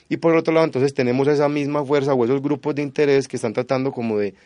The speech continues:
de ganar tiempo o de acortar distancia entre esa disputa que hay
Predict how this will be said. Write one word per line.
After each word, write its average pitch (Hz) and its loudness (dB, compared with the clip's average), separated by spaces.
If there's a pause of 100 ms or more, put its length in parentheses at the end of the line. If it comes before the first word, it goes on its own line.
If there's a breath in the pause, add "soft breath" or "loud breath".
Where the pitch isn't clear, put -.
(220 soft breath)
de 113 0
ganar 117 2
tiempo 139 2
o 120 6
de 120 8
acortar 117 0
distancia 139 0
entre 120 0
esa 113 -2
disputa 120 -2
que 127 0
hay 120 4